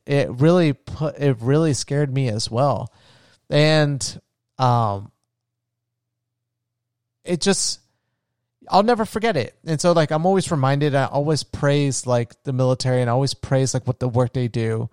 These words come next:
And I respect every military individual that's, that's served in the military.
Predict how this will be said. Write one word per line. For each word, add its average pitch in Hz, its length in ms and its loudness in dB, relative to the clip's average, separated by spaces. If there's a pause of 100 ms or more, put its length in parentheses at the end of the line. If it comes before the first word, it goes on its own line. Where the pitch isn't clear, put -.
(760)
And 151 80 4
I 165 60 6
respect 156 680 2
every 147 240 0
military 135 460 2
individual 120 400 -2
that's, 113 340 -4
that's 117 200 -2
served 131 240 -2
in 127 80 -2
the 117 60 -2
military. 113 480 -4